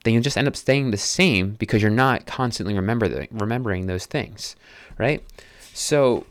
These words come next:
we're, we're talking all ab-, about all this stuff because we're, we're in the business here of bettering ourselves. We want to understand how we can take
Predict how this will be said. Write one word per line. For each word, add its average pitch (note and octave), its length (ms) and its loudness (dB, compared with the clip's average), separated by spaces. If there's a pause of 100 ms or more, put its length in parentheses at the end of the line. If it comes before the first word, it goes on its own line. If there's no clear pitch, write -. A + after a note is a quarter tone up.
(140)
we're, F3+ 520 2
we're D#3 120 -2
talking G#3 500 0
all F2 240 0
ab-, G2 120 0
about G#2+ 360 2
all F#2 220 -2
this F2 160 -4
stuff F#2 240 -2
because G2 480 0
we're, C3+ 520 -4 (120)
we're D#3 240 6
in F3 100 8
the D3 60 4
business A2+ 400 2
here F#2+ 300 2 (420)
of F#2 680 2 (280)
bettering D#2 380 2
ourselves. - 500 -8
We A#2 380 4
want G#2 420 0
to G2 800 2 (880)
understand G2+ 460 0
how F#2+ 240 0
we G2 120 0
can F#2 200 -2
take - 460 -4